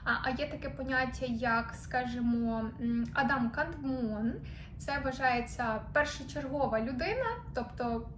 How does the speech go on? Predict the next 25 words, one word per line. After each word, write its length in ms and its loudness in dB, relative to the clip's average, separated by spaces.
первинна 760 4
людина, 540 -2
яка 460 2
створена 760 0
по 260 0
еталону, 1120 -2
так? 400 -2
Тобто 320 -4
несе 480 2
в 20 -4
собі 480 -2
еталонні 840 0
якості 680 0
саме 420 2
тіла, 800 0
не 140 2
свідомості, 880 -2
а 80 -2
саме 360 2
тіла, 640 0
і 100 -2
відповідає 680 4
такому 520 2
найбільш 380 2
здоровому 920 4